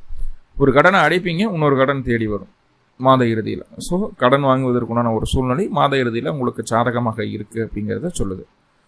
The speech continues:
செவ்வாய் ஒன்பதாம் இடத்தையும் பத்தாம் இடத்தையும் பார்க்கறதுனால, தந்தையினுடைய ஆதரவு பூர்ணமா இருக்கும். தந்தையினுடைய அட்வைஸ் படி கேட்டு நடக்கும்போது ஒரு நல்ல விஷயமா அது மாறும். பத்திரப்பதிவு, டாக்குமெண்டேஷன், அந்த மாதிரி விஷயங்கள் எல்லாமே மாத இறுதியில உங்களுக்கு சாதகமா நடக்கிறதுக்கு உண்டான வாய்ப்புகளை சொல்லுது.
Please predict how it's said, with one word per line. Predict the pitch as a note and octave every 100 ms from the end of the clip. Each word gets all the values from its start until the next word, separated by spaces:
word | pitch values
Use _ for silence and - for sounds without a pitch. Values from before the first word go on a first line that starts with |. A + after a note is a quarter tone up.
| _ _ _ _ _ _ _ _ _ _ _ - - -
செவ்வாய் | A2 D#3+ D#3+ F#3+
ஒன்பதாம் | D#3+ E3+ F#3 F3+
இடத்தையும் | E3 D#3 F3+
பத்தாம் | D#3 C3+ D#3
இடத்தையும் | D#3+ C#3+ D3+ C3+
பார்க்கறதுனால, | C3+ C3 C#3+ C3 C3+
தந்தையினுடைய | E3 C3+ C#3+ D3+ D3 C#3
ஆதரவு | B2+ C3 C3 B2+
பூர்ணமா | A#2+ B2+ C3 C3
இருக்கும். | B2 A#2 A2+ E3
தந்தையினுடைய | C3+ C3+ D3 C3+ B2 A#2+
அட்வைஸ் | B2 C3+ -
படி | C#3+
கேட்டு | C#3 C3+ C#3+ C#3+ A#2+
நடக்கும்போது | A#2 B2 A#2+ A#2 D#3
ஒரு | D#3
நல்ல | B2+ B2+ C3+
விஷயமா | B2 A#2+ B2+
அது | B2 A2+
மாறும். | G#2+ A2+ E3+ D#3+ -
பத்திரப்பதிவு, | - D3 C3+ B2+ A#2 C#3
டாக்குமெண்டேஷன், | D3 B2 B2+ C3+ B2 A#2+ A2 C3
அந்த | A#2 A2+
மாதிரி | A#2+ B2
விஷயங்கள் | A#2 B2 A#2+ A2
எல்லாமே | G#2+ C#3+
மாத | B2+ A#2+ C3+
இறுதியில | B2 A2+ A#2+
உங்களுக்கு | B2 A2+ G#2+ G#2+ G#2+
சாதகமா | A2+ A#2+ A#2+
நடக்கிறதுக்கு | A2 G#2+ A2 G#2+
உண்டான | A2 G#2+
வாய்ப்புகளை | G#2+ A2 A2+ A2 G#2+ G#2
சொல்லுது. | G#2 G#2+ F3+